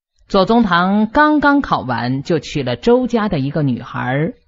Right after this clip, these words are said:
入赘湘潭的岳父家，和妻子的家人住在一起。对一个男人而言，多少有些反常，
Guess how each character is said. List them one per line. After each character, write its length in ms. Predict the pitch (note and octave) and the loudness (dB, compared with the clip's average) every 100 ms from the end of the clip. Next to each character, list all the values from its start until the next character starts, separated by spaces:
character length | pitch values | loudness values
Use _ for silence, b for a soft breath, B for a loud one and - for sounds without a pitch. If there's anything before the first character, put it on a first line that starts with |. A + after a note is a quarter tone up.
| _ | _
入 300 | A3 C#4+ F3 | -2 0 0
赘 360 | B2 G#3+ C3 - | 2 2 0 -6
湘 440 | - - B3 A#3+ | -10 0 2 4
潭 220 | A#3 - C#3+ | 2 -2 -4
的 160 | C#3+ | -4
岳 200 | - G#3+ | -2 -4
父 200 | B2+ - D#3+ | -4 -8 -10
家， 260 | - - - _ _ _ | -10 -18 -20 _ _ _
和 220 | - A3 A3+ | -6 0 0
妻 260 | - D#4+ | 2 2
子 120 | E4 | 2
的 100 | F#3+ | 0
家 240 | F3 A#3+ A3+ | 2 2 2
人 180 | G#3 G3 | 2 2
住 140 | A#3+ | 2
在 160 | G#3+ G3+ | 2 0
一 180 | A3 | 0
起。 540 | A3+ - B2+ G#2 G2+ - _ _ _ _ _ | -2 -6 -10 -10 -14 -16 _ _ _ _ _
对 200 | C#4+ A#3 | 0 2
一 100 | E3+ | 0
个 140 | G#3 | 2
男 240 | F3+ D3+ B3 | 2 4 4
人 120 | A#3 | 4
而 220 | D3 D3+ | 2 0
言， 400 | F3 C#3 C#3+ F3 | 0 0 0 0
多 240 | F3+ C#4 C#4+ | 0 0 0
少 160 | A3 | 0
有 140 | A3 B2 | 0 -2
些 180 | G3 | -4
反 260 | F#3+ C#3 B2 | -4 -4 -6
常， 440 | - - A#2 D#3+ | -10 -6 -2 -2